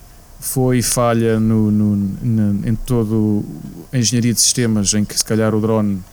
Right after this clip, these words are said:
era demasiado pesado para o torque que os motores ti-, tinham e, ou têm. O que é que se passou aqui? Ahm, no artigo há um artigo muito bom do Diário de Notícias, que saiu, eh, no dia, hum, dez de outubro,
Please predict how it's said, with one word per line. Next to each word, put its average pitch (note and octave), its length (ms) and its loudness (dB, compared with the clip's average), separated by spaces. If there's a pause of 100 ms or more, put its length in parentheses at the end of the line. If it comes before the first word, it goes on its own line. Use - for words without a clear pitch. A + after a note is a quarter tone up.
(280)
era A2+ 220 0
demasiado A2 380 0
pesado G#2 520 -2 (480)
para A2+ 460 0 (160)
o A2 340 0
torque A#2+ 360 -2
que - 100 -14
os G2+ 100 -2
motores G#2+ 240 -2
ti-, B2+ 240 -4 (400)
tinham A2+ 300 0
e, G2 140 -2
ou G#2+ 100 -2
têm. C3+ 340 0 (640)
O B2+ 100 -2
que D#3 140 -4
é D3+ 60 0
que - 40 -4
se - 60 -6
passou D3+ 260 0
aqui? C3+ 240 -2 (800)
Ahm, C#3+ 680 2
no D#3+ 180 2
artigo D#3+ 560 2 (880)
há D3 120 2
um D3+ 60 4
artigo D#3+ 260 0
muito D3+ 160 2
bom C#3 120 2
do C3+ 120 0
Diário C3 180 2
de A#2+ 60 0
Notícias, A2 420 -4 (180)
que - 80 -4
saiu, A2+ 720 2
eh, G#2+ 220 0
no G#2 140 0
dia, G#2 400 0
hum, F#2+ 220 -6 (460)
dez A#2 200 -2
de A#2 60 0
outubro, G2+ 300 -8